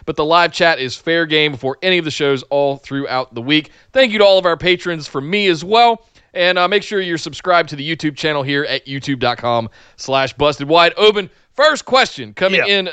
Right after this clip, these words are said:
Speaker 1: this week from Mister Josh. He says, "Okay, I got a few this week." We don't have time for a few.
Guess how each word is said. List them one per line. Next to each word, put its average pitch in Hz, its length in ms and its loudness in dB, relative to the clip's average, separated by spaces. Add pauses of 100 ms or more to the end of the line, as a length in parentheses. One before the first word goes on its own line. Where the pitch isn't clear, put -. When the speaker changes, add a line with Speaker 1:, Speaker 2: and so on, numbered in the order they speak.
Speaker 1:
this 202 200 0
week 208 360 -6
from 196 340 0
Mister 170 300 -4
Josh. 160 600 0 (680)
He 180 60 -18
says, 214 200 -4
"Okay, 262 280 4
I 262 60 4
got 254 180 4
a 202 40 -2
few 247 220 -4
this 214 220 -4
week." 156 240 -4
We 370 120 0
don't 403 220 4
have - 220 0
time 339 320 -2
for - 160 -8
a - 80 -12
few. - 380 -2